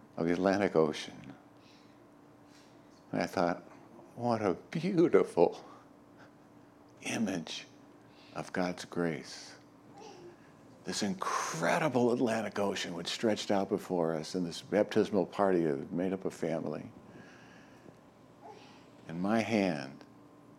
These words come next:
caught a little bit of it. I baptized Luke in the name of the Father, in the name of the Son, in the name of the Holy Spirit. Well, it wasn't that easy 'cause he was squirming.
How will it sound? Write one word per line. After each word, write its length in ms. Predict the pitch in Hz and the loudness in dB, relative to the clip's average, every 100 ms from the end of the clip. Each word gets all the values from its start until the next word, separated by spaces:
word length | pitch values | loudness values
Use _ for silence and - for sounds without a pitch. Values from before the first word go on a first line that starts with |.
| - | -14
caught 200 | - 87 | -6 -4
a 60 | 82 | 0
little 240 | 101 104 | 2 2
bit 220 | 85 82 | 2 0
of 160 | 76 71 | -2 -4
it. 160 | 69 - - - - - - - - - | -8 -10 -20 -20 -20 -20 -20 -20 -14 -8
I 60 | |
baptized 580 | - 85 90 98 95 - | 2 2 4 4 4 4
Luke 280 | 87 73 - | 4 4 2
in 100 | 71 | -2
the 80 | 76 | -2
name 140 | 71 | -2
of 40 | 67 | -6
the 120 | 67 | -6
Father, 680 | - 92 90 85 85 82 - - - - - | 4 6 6 6 2 0 -8 -20 -20 -20 -18
in 140 | - 64 | -12 -8
the 80 | 67 | -6
name 140 | 71 | -4
of 100 | 58 | -6
the 100 | 58 | -6
Son, 560 | - - 87 80 78 76 | -6 0 2 2 2 -2
in 140 | 78 - - - - - | -6 -12 -20 -20 -20 -12
the 40 | - | -8
name 40 | |
of 60 | 64 | -4
the 60 | 69 | -4
Holy 100 | 69 | -2
Spirit. 220 | 80 85 | 0 4
Well, 100 | 85 | 8
it 20 | |
wasn't 220 | 87 87 | 8 8
that 100 | 76 | 4
easy 160 | 80 69 | 4 0
'cause 160 | - | -4
he 80 | 71 | -4
was 100 | 71 | -4
squirming. 640 | - - - 85 - - | -4 -4 -2 0 -2 -8